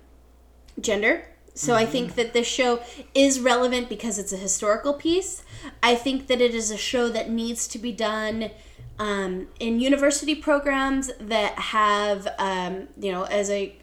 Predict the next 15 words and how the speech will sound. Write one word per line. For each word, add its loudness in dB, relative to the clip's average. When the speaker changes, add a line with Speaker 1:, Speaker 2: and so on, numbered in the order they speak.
Speaker 1:
a -2
combination -4
between -6
the 2
theater -4
groups -4
and -2
gender -4
studies, -2
because -2
I 0
think -6
that -2
it's -2
a 0